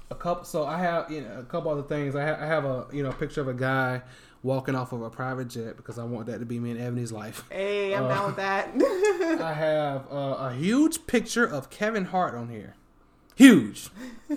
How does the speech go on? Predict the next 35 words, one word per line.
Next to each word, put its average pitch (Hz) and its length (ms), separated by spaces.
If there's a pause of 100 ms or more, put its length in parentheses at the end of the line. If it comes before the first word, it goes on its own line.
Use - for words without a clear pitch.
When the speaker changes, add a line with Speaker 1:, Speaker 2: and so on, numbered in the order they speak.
(160)
Speaker 1:
And 156 220
I 185 120
mean, 190 400
hu-, 190 220
when 180 120
I 208 80
say 208 260
huge, 202 320
I 180 80
mean 165 280
it 151 140
takes 170 300
up 151 160
at 139 60
least 147 200
a 381 100
quarter 123 480 (200)
Speaker 2:
<laughs> - 200
Speaker 1:
of 123 120
the 110 60
poster 113 320
board. 98 300 (380)
One 143 560
may 131 340
ask, 117 480 (260)
"Why? 247 440 (160)
Why 113 280
Kevin 127 360
Hart?" 131 320 (320)
I'll - 160
tell 294 180
you 135 140
why. 110 300 (340)
<laughs> 262 60 (1120)
Because, 185 640